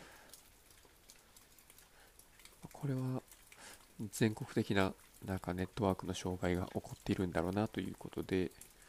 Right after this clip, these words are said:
えー、エヌティーティーの障害情報をチェックしました。で、そうするとですね、まあ、朝八時ぐらいから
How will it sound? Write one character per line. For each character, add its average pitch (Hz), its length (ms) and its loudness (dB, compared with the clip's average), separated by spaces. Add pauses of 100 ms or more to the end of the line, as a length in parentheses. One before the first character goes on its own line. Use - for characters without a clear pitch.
(500)
え - 460 -8
ー、 - 0 -
エ 107 40 0
ヌ 123 120 0
テ - 140 -2
ィ - 40 2
ー 127 40 -2
テ - 120 -6
ィ - 140 -6
ー - 20 -10
の - 140 -8 (140)
障 107 300 -2
害 104 140 2
情 90 140 2
報 87 60 -2 (160)
を - 300 -10 (840)
チ - 140 -6
ェ - 20 0
ッ - 40 -10 (120)
ク - 80 -10
し - 160 -8
ま 101 100 -6
し - 100 -6
た。 - 100 -6 (680)
で、 - 60 -14
そ - 160 -8
う - 20 -8
す - 120 -6
る 151 60 -2
と 139 100 -4
で - 80 -2
す - 120 -10
ね、 - 160 -8 (1300)
ま - 160 -10
あ、 - 60 -2
朝 - 180 -2
八 - 460 -8
時 95 60 -2
ぐ 98 120 -2
ら 85 80 0
い - 80 -6
か - 140 -10
ら - 100 -10